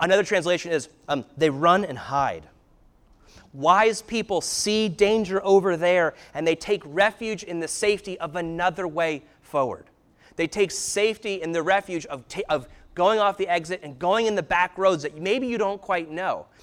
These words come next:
And maybe it might take a little longer if there's no traffic,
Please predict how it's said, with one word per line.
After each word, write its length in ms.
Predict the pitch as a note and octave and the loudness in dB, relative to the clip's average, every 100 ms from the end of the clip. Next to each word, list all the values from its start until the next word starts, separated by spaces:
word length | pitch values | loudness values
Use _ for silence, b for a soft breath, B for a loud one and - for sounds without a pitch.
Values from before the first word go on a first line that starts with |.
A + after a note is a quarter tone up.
| b | b
And 80 | - | -4
maybe 260 | F3 B3 B3 | 0 2 0
it 80 | G3+ | -2
might 200 | F#3 - | -2 -2
take 220 | - B3+ | -2 0
a 60 | |
little 220 | A3 G3+ F3+ | 2 2 4
longer 340 | G3 G3+ E3+ | 4 2 -2
if 120 | E3 | -8
there's 180 | - F#3 | -8 -6
no 140 | G3 G3 | -2 -4
traffic, 400 | G#3+ G3+ F#3+ | 2 0 0